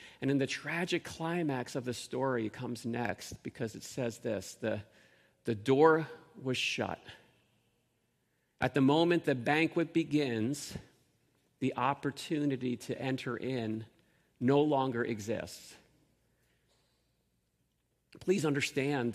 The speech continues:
that there does not exist an unlimited opportunity to get right with God. Salvation is a limited time opportunity. There does come a point when time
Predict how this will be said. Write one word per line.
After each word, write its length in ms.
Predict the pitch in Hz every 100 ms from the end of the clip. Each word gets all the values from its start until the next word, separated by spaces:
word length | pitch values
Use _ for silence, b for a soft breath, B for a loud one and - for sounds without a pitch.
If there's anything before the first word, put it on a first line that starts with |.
| 127
that 240 | 131 - - b b b b b b b _ _ _ -
there 200 | 139 202
does 160 | 208
not 220 | 170 170
exist 440 | 175 123 151 165 -
an 140 | 139 -
unlimited 580 | 147 175 170 165 160 151
opportunity 840 | - 131 - 135 - 131 123 113 117
to 80 | 110
get 260 | 113 113
right 260 | 113 107 -
with 180 | 113 -
God. 380 | 98 92 - - - _ _ _ _ _ _ _ _ _ _ _ _ _ -
Salvation 880 | - 165 170 180 190 175 139 120 127 - b b b b b b -
is 140 | 135
a 60 | 139
limited 520 | 127 147 156 151 139
time 480 | - 127 123 120 120 -
opportunity. 800 | 113 - 113 - 127 120 107 113
There 220 | 107 143
does 360 | 139 151 170 -
come 240 | 185 190
a 60 | 185
point 520 | - 170 131 131 - b b b b -
when 220 | 120 120
time 520 | - - 131 131 139